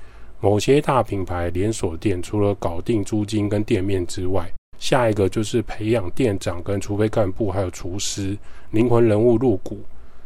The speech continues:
为什么要让他们入股？因为营业额跟工作人员连结，才有机会让你的工作人员留下来。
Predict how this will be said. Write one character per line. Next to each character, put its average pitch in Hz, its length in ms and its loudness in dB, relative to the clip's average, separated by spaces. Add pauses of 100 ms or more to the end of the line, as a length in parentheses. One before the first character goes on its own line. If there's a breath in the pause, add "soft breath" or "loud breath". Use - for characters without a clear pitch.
(340 soft breath)
为 139 120 4
什 107 140 0
么 92 80 -2
要 101 80 0
让 123 180 2
他 107 80 0
们 104 200 0
入 117 260 2
股？ - 160 -2 (220)
因 127 120 4
为 147 140 4
营 123 240 4
业 165 200 8
额 95 220 4
跟 117 160 2
工 131 220 4
作 135 180 4
人 98 140 4
员 87 300 0
连 98 200 2
结， 92 360 -6
才 - 160 0
有 104 100 4
机 113 240 -2
会 117 180 0
让 113 200 0
你 87 80 -2
的 90 80 -4
工 104 160 0
作 113 100 2
人 95 120 0
员 90 80 -4
留 90 180 0
下 101 200 -2
来。 - 120 -6